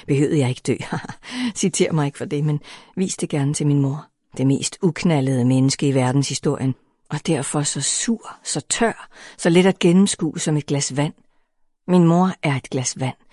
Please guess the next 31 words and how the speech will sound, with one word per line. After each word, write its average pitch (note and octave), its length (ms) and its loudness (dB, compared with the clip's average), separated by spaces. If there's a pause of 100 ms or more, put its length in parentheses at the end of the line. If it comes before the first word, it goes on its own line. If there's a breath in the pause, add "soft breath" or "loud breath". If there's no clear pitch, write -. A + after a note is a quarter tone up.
(260 loud breath)
umulig F3+ 500 6
at D3+ 100 0
undvære, D3 560 2
men C3+ 140 -2
så - 160 -6 (180)
gennemkedelig E3 960 -2 (260 loud breath)
og - 80 -2
smagløst E3+ 720 2
forudsigelig, E3 760 -2 (340 loud breath)
og F3+ 100 0
som F#3+ 100 6
har E3+ 80 4
gjort G3 200 4
mig F3+ 100 0
så F3+ 100 -2
dødsforagtende, D3 920 -2
så E3+ 120 -4
hadsk - 460 -4 (260 loud breath)
mod E3 200 2
andre D#3 260 0
kvinder, D3 360 -4 (440)
når C#3+ 120 -6
kvinder C#3+ 320 -2
er C3+ 120 -2
dem, C#3 220 -2
som C#3+ 160 -2
måske C#3 320 -2
ville D3+ 160 0
kunne D3 260 0
hjælpe D3 260 0
mig. D#3+ 140 -6